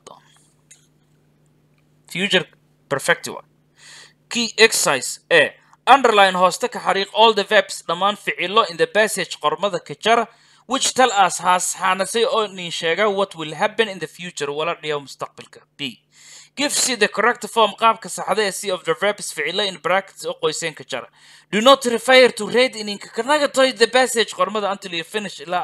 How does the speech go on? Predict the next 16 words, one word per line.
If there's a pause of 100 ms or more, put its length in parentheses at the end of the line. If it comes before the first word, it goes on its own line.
aad
ka
dhamaysay
the
exercise
layliga. (640)
The
spaceship
Astra, (540)
dayax
gacmeedka
Astra
linkasow,
which
left
the